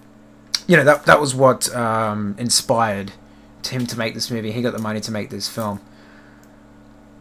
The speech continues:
And, uh, yeah, it's just a really, um, it was a really fun,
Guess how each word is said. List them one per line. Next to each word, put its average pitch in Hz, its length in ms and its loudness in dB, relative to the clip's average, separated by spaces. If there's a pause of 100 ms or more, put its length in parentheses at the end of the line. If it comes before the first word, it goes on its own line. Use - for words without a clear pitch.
(460)
And, 143 300 2
uh, 156 100 10
yeah, 156 240 4
it's 139 140 0
just - 180 -2
a 139 60 0
really, 131 680 2
um, 113 540 -6 (960)
it 233 60 -2
was 214 260 0
a 151 40 -2
really 160 380 2
fun, 139 640 0